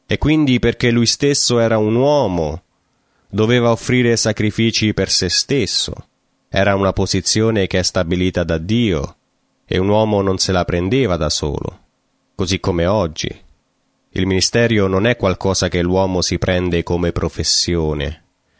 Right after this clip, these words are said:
è una chiamata. È Dio che ordina un uomo al ministero.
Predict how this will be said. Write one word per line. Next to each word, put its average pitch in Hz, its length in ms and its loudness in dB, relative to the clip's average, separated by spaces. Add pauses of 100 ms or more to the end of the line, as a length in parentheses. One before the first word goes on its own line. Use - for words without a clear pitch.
(280)
è 85 140 -4
una 85 180 0
chiamata. 85 800 -2 (480)
È 90 140 -2
Dio 110 480 0
che 92 140 -2
ordina 87 520 0
un 82 160 -2
uomo 85 340 0
al 80 80 -2
ministero. 76 960 -4